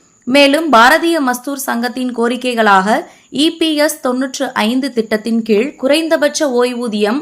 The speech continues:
ஐந்தாயிரம் என உடனடியாக உயர்த்த வேண்டும். கடைசி மாத சம்பளத்தில் ஐம்பது சதவீதம் ஓய்வூதியமாக கிடைப்பதை உறுதி செய்து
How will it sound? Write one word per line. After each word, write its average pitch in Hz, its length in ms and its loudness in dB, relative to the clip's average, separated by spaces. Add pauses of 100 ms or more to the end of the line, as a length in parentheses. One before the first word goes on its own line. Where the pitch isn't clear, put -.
ஐந்தாயிரம் 285 760 0
என 208 380 -4 (560)
உடனடியாக 277 680 4
உயர்த்த 247 380 -2
வேண்டும். 202 520 -4 (340)
கடைசி 330 480 2
மாத 269 320 2
சம்பளத்தில் 240 680 0
ஐம்பது 311 500 -2
சதவீதம் 277 680 -2
ஓய்வூதியமாக 247 920 0
கிடைப்பதை 226 560 -2
உறுதி 226 340 -2
செய்து 202 500 -2